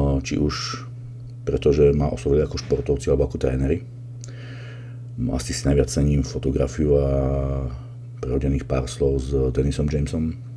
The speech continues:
S veľa ľuďmi som sa ani nefotil, pretože mi veľakrát neprišlo správne a vhodné sa tam tlačiť.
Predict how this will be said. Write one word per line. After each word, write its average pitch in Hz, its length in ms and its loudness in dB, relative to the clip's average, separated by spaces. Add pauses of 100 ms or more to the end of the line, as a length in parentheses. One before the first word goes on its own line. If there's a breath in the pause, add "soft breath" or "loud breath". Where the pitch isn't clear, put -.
(1400 loud breath)
S 60 80 -4
veľa 71 160 8
ľuďmi 73 160 6
som 82 80 2
sa 80 160 2
ani 73 160 4
nefotil, 78 640 0
pretože 73 320 2
mi 76 320 2 (240 loud breath)
veľakrát 71 480 4
neprišlo 71 480 0
správne 71 560 2
a 71 80 2
vhodné 69 320 0
sa - 80 2
tam 71 240 0
tlačiť. - 380 -4